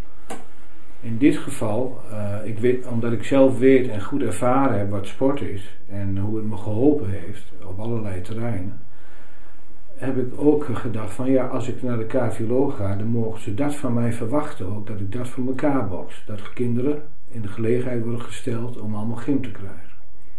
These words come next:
Nou, wat je dan vervolgens, eh, doet is, ehm, eh, gaan kijken van hoe gaan we dat bereiken met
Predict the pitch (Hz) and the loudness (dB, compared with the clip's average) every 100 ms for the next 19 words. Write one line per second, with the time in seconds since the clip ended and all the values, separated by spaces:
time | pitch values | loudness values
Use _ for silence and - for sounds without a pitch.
0 | - - - - - 120 - - - - | 0 0 0 0 0 0 0 0 0 0
1 | - - 120 131 - 127 135 135 123 - | 0 0 2 2 2 2 4 4 2 0
2 | 120 151 151 147 120 131 123 113 151 135 | 2 6 6 4 0 0 2 2 2 2
3 | - 117 117 117 - 117 117 113 113 113 | 2 0 0 0 0 0 0 0 0 0
4 | 110 104 104 104 104 101 104 101 104 101 | 0 0 0 0 0 0 -2 -2 -2 0
5 | - - - - - - 117 120 143 117 | 0 0 -2 -2 -2 -2 -2 2 2 2
6 | - 113 113 131 135 120 117 113 101 127 | 0 0 0 0 0 2 2 0 2 2
7 | 135 123 101 95 | 2 2 0 0